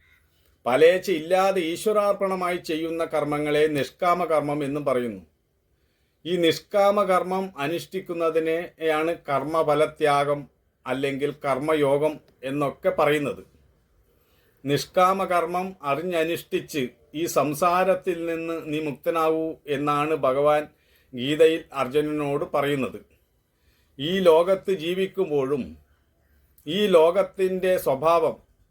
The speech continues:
അതായത് മാറിക്കൊണ്ടിരിക്കുന്നതാണെന്നും നശ്വരമാണെന്നും തിരിച്ചറിഞ്ഞ് ഒന്നിനോടും ഒട്ടലില്ലാതെ സാക്ഷിഭാവത്തിൽ കഴിയുവാനാണ് പറയുന്നത്. അതാണ് യഥാർത്ഥ അറിവ്. എല്ലാം ഈശ്വരാർപ്പണമായി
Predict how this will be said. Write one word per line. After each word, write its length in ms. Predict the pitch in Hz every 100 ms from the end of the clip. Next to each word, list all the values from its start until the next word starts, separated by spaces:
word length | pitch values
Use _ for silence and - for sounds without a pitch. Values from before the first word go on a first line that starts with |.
| _
അതായത് 360 | 135 156 160 160
മാറിക്കൊണ്ടിരിക്കുന്നതാണെന്നും 1600 | 143 143 170 160 185 165 165 160 170 165 160 151 151 156 156 156
നശ്വരമാണെന്നും 840 | 139 131 202 196 185 165 156 151 147
തിരിച്ചറിഞ്ഞ് 720 | 139 143 151 180 131 123 123 151 _ _ _ _ _ _ _ _
ഒന്നിനോടും 640 | 151 175 208 214 214 220 214 -
ഒട്ടലില്ലാതെ 840 | 156 151 233 214 196 175 165 147 - _ _ _
സാക്ഷിഭാവത്തിൽ 1120 | - - 147 170 - 226 214 190 185 180 175 147 _ _ _
കഴിയുവാനാണ് 840 | 143 147 175 165 156 156 147 151 170 - -
പറയുന്നത്. 440 | 127 135 135 107 92 _ _
അതാണ് 400 | 120 143 143 147
യഥാർത്ഥ 500 | 165 127 143 147 147
അറിവ്. 300 | 147 131 117 95 _ _ _ _ _ _ _ _
എല്ലാം 580 | 117 127 160 170 175 170 160
ഈശ്വരാർപ്പണമായി 1040 | 156 151 170 170 170 170 165 165 160 165